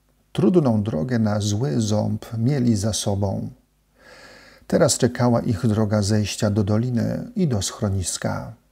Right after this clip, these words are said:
Usiedli na szczycie. Pogoda była słoneczna, ale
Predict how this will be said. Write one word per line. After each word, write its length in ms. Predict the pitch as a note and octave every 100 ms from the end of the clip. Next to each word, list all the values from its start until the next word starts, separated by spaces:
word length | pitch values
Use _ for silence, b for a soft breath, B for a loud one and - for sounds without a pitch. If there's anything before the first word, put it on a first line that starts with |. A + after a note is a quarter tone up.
| _ _ _ _ _ _ _ _ _ _ _ _ _ -
Usiedli 540 | B2+ - A2 G2+ G2
na 140 | F#2+ F2+
szczycie. 600 | - G#2+ - G2+ G#2 G#2 _ _ _ _ _ _ - B B B B
Pogoda 340 | - F3+ F3 C#3+
była 240 | B2+ A2
słoneczna, 800 | - A#2+ G#2 G2 - A2+ G#2 -
ale 440 | - F2+ D#2+ C#2+